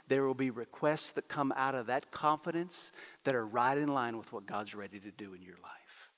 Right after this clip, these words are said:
So ask. Receive his help, but do it in the confidence that only the gospel brings. And then,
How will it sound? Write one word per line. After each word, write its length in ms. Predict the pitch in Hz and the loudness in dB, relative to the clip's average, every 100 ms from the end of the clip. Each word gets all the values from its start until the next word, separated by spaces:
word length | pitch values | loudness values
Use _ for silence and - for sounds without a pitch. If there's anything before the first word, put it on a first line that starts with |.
| _ _ _ _ _ _ _ _ _ _ _ _ _ _ _ | _ _ _ _ _ _ _ _ _ _ _ _ _ _ _
So 240 | - 123 - | -10 -8 -8
ask. 540 | 101 - - - - _ _ _ _ _ _ _ _ _ _ _ _ _ _ _ | -8 -10 -12 -12 -16 _ _ _ _ _ _ _ _ _ _ _ _ _ _ _
Receive 460 | - - - 127 117 | -10 -6 -4 -4 -4
his 160 | 131 - | -4 -6
help, 400 | 90 - - - _ _ _ _ _ _ _ _ _ - | -8 -14 -20 -20 _ _ _ _ _ _ _ _ _ -16
but 200 | 101 113 | -12 -6
do 160 | 147 | -6
it 320 | 113 - - - _ _ _ _ - | -6 -14 -20 -20 _ _ _ _ -20
in 100 | 107 | -16
the 80 | 92 - | -14 -6
confidence 840 | - 143 - 110 - - - - _ _ _ _ | 2 2 2 -10 -16 -16 -14 -16 _ _ _ _
that 120 | 120 - | -12 -6
only 260 | 143 135 | -4 -4
the 120 | 113 107 | -6 -6
gospel 540 | 135 120 110 - 95 | -2 -2 -4 -10 -14
brings. 180 | 101 110 - _ - - _ _ _ _ _ _ _ _ _ - | -16 -20 -20 _ -20 -20 _ _ _ _ _ _ _ _ _ -20
And 140 | 101 | -2
then, 460 | 120 185 113 107 | 4 4 2 -4